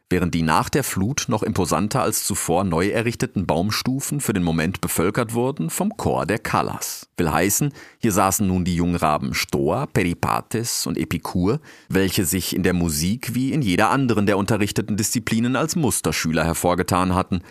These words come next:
Ein Häufchen Pelikane für den Bass sowie zwei Häufchen Kapibaras und nicht zuletzt Sir Edward von Entington, der die Callas mit seinem überraschend soliden Rhythmusgefühl überzeugt hatte und nun jeden Moment auf Zeichen der Zaunkönigin hin ihre Komposition einleiten würde.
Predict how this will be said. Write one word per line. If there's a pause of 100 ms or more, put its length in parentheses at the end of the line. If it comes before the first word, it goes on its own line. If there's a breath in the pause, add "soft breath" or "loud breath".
(360 loud breath)
Ein
Häufchen
Pelikane
für
den
Bass
sowie
zwei
Häufchen
Kapibaras
und
nicht
zuletzt
Sir
Edward
von
Entington, (340 loud breath)
der
die
Callas
mit
seinem
überraschend
soliden
Rhythmusgefühl
überzeugt
hatte (160 loud breath)
und
nun
jeden
Moment
auf
Zeichen
der
Zaunkönigin
hin
ihre
Komposition
einleiten
würde.